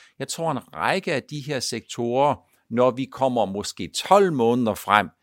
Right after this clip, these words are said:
sagtens kan have det bedre. Men hvis man er en af de selskaber, hvis navn er blevet udtrukket på den måde,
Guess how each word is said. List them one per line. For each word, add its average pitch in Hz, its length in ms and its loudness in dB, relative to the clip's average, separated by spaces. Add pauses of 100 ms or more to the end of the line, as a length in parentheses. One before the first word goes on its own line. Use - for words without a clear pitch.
(260)
sagtens - 840 0 (240)
kan 110 120 -6
have 127 140 0
det 127 200 -6
bedre. 90 420 0 (400)
Men 120 120 -2
hvis 185 360 2
man 117 160 -4
er 76 200 -4 (720)
en 233 260 0
af 147 80 -6
de 165 140 -12
selskaber, 127 800 -6 (260)
hvis 127 240 -6
navn 147 400 -2
er 120 60 -6
blevet 123 260 -6
udtrukket 117 840 -4 (340)
på 131 60 0
den 170 260 -4
måde, 135 400 -2